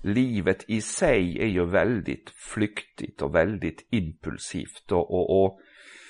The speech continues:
eh, det handlar om minnen som försvinner och det handlar om drömmar som inte infrias. Alltså, det är hela tiden på väg framåt. Eh, ibland känns det som utan mål och mening.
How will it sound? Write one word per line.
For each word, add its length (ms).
eh, 460
det 100
handlar 380
om 200
minnen 420
som 180
försvinner 600
och 100
det 80
handlar 340
om 380
drömmar 500
som 180
inte 220
infrias. 760
Alltså, 340
det 80
är 40
hela 340
tiden 500
på 140
väg 640
framåt. 920
Eh, 560
ibland 640
känns 440
det 80
som 240
utan 460
mål 260
och 80
mening. 480